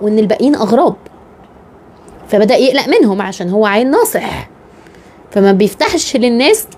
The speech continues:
حضنه بسهوله. ده مش معناه انه اتم ولا مش اجتماعي ولا اي حاجه، ده معناه انه عيل بيفهم وبيتطور كويس، والجمعيه الامريكيه لطب الاطفال بتقول انه شغال كويس قوي وزي الفل، انت زي الفل يا جرمين. ف-، فهو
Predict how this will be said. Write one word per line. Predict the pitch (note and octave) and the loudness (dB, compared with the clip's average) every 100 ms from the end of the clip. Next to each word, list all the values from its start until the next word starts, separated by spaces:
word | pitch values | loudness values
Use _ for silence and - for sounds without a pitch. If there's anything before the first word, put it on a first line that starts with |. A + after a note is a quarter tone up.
| - - - - | -20 -20 -20 -14
حضنه | - - D4 D#4 C#4+ | -10 0 2 2 0
بسهوله. | A#3 - C#4 F#4 G3 - - - - | -2 -2 2 2 0 -8 -20 -20 -8
ده | A#3+ | -6
مش | C#4 | -4
معناه | B3+ C4 | -4 -2
انه | D4+ C#4 D#4+ | -2 0 -2
اتم | D4+ C4 | 0 -2
ولا | B3 B3 | -2 -4
مش | - | -6
اجتماعي | - G#3+ A3 C#4+ A3+ | -4 0 0 0 -2
ولا | F#3 | -2
اي | A3+ A#3+ | -2 -2
حاجه، | C4 B3 | -2 0
ده | |
معناه | F#3+ G3 | 0 0
انه | A#3+ A#3+ | 0 2
عيل | B3 | 0
بيفهم | A3 B3 - E4 F4 | 2 -2 0 -2 -2
وبيتطور | F#3+ G#3+ C4 B3+ | -4 0 2 2
كويس، | B3 A#3 E4 A#4 - - - | 2 0 2 -2 -6 -20 -12
والجمعيه | G#3 A3+ A#3 C4+ | -4 -4 -2 -2
الامريكيه | C4 A3+ A3 C4+ C4 | -2 -4 -4 0 2
لطب | A#3 G3+ - B3+ A#3+ | 2 0 -2 0 0
الاطفال | F#3 - B3+ C4+ | -2 -2 0 0
بتقول | - B3+ | -4 -2
انه | D4 C4 | 0 0
شغال | A3 A#3+ C#4+ | -2 -2 0
كويس | A#3+ - | 0 -2
قوي | - C4 C4 | 0 0 2
وزي | A3+ B3+ | 0 -2
الفل، | - A#3+ E4 G#3+ - - | 0 0 0 -2 -10 -18
انت | G#3+ B3 | -10 -2
زي | A#3+ | 0
الفل | D4+ - D4 | -2 0 2
يا | C4 | 2
جرمين. | G3 G3+ G3+ B3 C4 - - - - A#4+ A4 | 0 -2 -4 -4 -6 -12 -20 -20 -12 -4 -4
ف-، | - B3 A3 G#3+ G#3 G3 G3 G3 F#3+ F#3 - - - - | -2 0 2 2 2 4 2 0 -4 -8 -12 -20 -20 -14
فهو | - G3+ C4+ D#4+ | -6 0 2 4